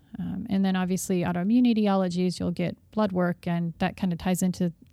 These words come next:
our discussion on inflammatory, uh, lesions that you can find, which is, again, another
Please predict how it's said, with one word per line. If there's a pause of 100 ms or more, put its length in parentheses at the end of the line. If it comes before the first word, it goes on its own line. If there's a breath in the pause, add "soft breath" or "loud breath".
(120)
our
discussion
on
inflammatory, (400 loud breath)
uh,
lesions
that
you
can
find,
which
is,
again,
another